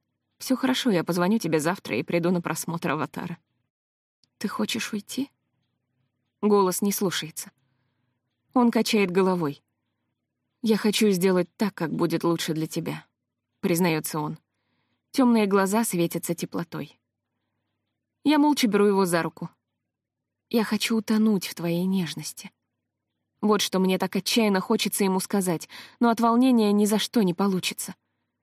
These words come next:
Мы входим в подъезд, заходим в лифт, я достаю ключи от квартиры, руки трясутся, и я знаю, что он это видит. Мне все же удается открыть дверь, и мы проходим в темный коридор.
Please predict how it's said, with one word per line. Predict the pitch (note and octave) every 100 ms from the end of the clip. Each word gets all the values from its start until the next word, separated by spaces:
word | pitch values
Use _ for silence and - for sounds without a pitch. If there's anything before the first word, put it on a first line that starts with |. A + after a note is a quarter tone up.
| _ _ _ _
Мы | - C#4+ C#4
входим | - C4 G#3+
в | G3
подъезд, | G#3 F3 F3+ F#3+ - - _ _ _ _ _ _
заходим | A3+ G#3 A#3+ G3+ F#3+
в |
лифт, | G3 A3+ -
я | G3 F3+
достаю | F3+ - F#3
ключи | F3+ F3 -
от | F3+
квартиры, | - F3 - A3 F#3 - _ _ _
руки | B3 A#3 A#3+
трясутся, | A3+ A3 C4+ B3 -
и | F#3
я | F#3+ G3+
знаю, | G#3 A#3+ G3
что | - G3+
он | G3+
это | A3+
видит. | G#3+ F3 D3 - _ _ _ _ _ _ _ _
Мне | C4+ C4+
все | - C4
же | B3+
удается | A#3+ B3 G3+ G#3+
открыть | F#3 A3 G3+
дверь, | G#3 B3
и | G3+
мы | F#3
проходим | - G3 G3+ F#3
в | E3+
темный | F3+ E3+ E3+
коридор. | F3 D#3+ C#3+